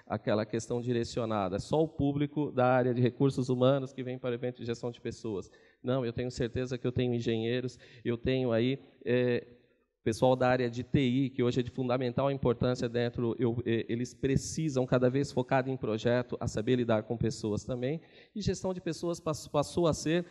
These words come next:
o grande foco dentro das organizações. Então, assim, nós,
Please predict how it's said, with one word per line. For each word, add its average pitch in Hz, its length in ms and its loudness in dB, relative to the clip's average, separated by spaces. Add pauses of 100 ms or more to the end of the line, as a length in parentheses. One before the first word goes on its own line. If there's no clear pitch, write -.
(280)
o - 80 -10
grande 185 340 2
foco 165 600 0
dentro 156 480 0
das 139 300 0
organizações. 135 1080 -4 (420)
Então, 151 280 -2
assim, 147 320 -2 (320)
nós, 135 400 4